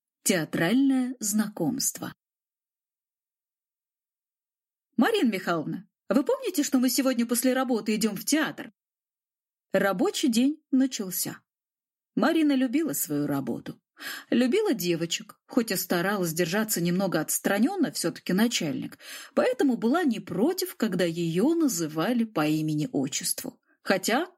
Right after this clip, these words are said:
сама совсем недавно, кажется, закончила институт. Любила Марина и свой кабинет, и вид из окна, особенно летом, когда зелено, когда в сквере уличные музыканты радовали округу своей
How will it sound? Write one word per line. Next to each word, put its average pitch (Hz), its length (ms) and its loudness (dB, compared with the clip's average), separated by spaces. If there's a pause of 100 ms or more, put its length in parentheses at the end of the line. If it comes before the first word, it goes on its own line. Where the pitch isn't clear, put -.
(120)
сама 269 340 0
совсем 247 440 0
недавно, 202 540 0
кажется, 262 480 -2
закончила 170 840 -2
институт. - 840 -2 (380)
Любила 285 480 2
Марина 247 460 2
и 185 100 -6
свой 170 440 -2
кабинет, 151 720 -4 (120)
и 269 140 4
вид 202 400 0
из 185 160 0
окна, 170 380 -2
особенно 226 460 2
летом, 180 460 -2 (300)
когда 285 320 2
зелено, 254 480 -2 (160)
когда 202 300 0
в - 20 -2
сквере 233 480 2
уличные 185 520 0
музыканты 180 760 0
радовали 180 560 0
округу 190 480 0
своей 160 480 0